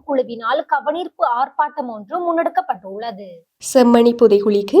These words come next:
Speaker 2: நீதியான விசாரணை நடத்தப்பட வேண்டும் என்றும் உண்மை கண்டறியப்பட வேண்டும் எனவும் கோரி வடக்கு கிழக்கு ஒருங்கிணைப்பு குழுவால் கவனஈர்ப்பு ஆர்ப்பாட்டம் ஒன்று முன்னெடுக்கப்பட்டுள்ளது. இதன்போது குறித்த பகுதியில் அதிகளவான ஸ்ரீலங்கா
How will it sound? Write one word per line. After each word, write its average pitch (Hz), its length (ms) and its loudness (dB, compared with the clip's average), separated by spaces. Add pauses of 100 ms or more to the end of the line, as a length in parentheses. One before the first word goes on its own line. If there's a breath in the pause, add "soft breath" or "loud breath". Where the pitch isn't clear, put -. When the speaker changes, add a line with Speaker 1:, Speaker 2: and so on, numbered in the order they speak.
(140)
Speaker 2:
நீதியான 233 580 4
விசாரணை 214 480 2
நடத்தப்பட 202 600 0
வேண்டும் 196 480 2
என்றும் 220 380 2
உண்மை 226 320 2 (140)
கண்டறியப்பட 208 600 0 (120)
வேண்டும் 202 340 0 (100)
எனவும் 202 320 -2
கோரி 196 460 -2 (100)
வடக்கு 220 300 4
கிழக்கு 214 420 0 (100)
ஒருங்கிணைப்பு 202 580 2
குழுவால் 190 520 0
கவனஈர்ப்பு 208 720 0
ஆர்ப்பாட்டம் 196 560 0
ஒன்று 208 260 6
முன்னெடுக்கப்பட்டுள்ளது. 170 920 0 (380)
இதன்போது 208 560 4
குறித்த 208 340 0
பகுதியில் 202 680 0
அதிகளவான 214 640 2
ஸ்ரீலங்கா 202 480 2